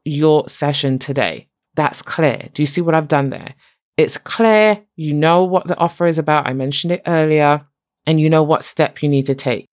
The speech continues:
i e go to the show notes, click the link, book your call. Remember that I want you to feel whatever feels c-, more comfortable for you. I want you to start talking about your offers.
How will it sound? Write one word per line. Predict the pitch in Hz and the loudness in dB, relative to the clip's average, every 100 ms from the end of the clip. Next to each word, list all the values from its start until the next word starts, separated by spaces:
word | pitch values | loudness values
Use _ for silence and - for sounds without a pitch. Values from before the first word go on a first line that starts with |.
| 143 | 0
i | 147 | 2
e | 95 139 131 - | 2 0 0 -2
go | - 147 | 0 0
to | 143 | 0
the | 147 | -2
show | 135 135 127 | 0 2 2
notes, | 123 - | 0 -2
click | - - 156 - | -10 -4 -4 0
the | 135 | 0
link, | 123 113 - - | 0 -2 -6 -18
book | - 131 - | -4 -4 -2
your | 131 | -6
call. | - 127 - - _ _ _ _ 147 | -2 -2 -2 -6 _ _ _ _ -2
Remember | 160 165 165 151 | 2 2 2 2
that | 131 | 2
I | 143 | 2
want | 165 170 | 2 0
you | 202 | 0
to | 208 | -2
feel | 202 202 180 170 156 | 0 2 4 2 0
whatever | 151 - 185 214 | -2 0 0 -2
feels | 214 202 151 143 - | 2 2 0 -8 -10
c-, | 165 | -2
more | 165 156 | 0 0
comfortable | - 165 151 151 147 | -2 -4 -6 -4 -2
for | 143 - | -2 -2
you. | 143 139 135 160 185 _ _ _ - | -2 0 2 2 -2 _ _ _ -2
I | 156 | 2
want | 170 170 | 2 2
you | 185 | -2
to | 175 | -2
start | - 180 151 - | 0 2 0 -2
talking | - - 160 156 160 147 | -6 0 0 2 -2 -2
about | 135 139 131 - | -4 -2 -2 -2
your | 139 117 | -4 -4
offers. | 120 - 107 - - | -6 -8 -10 -10 -14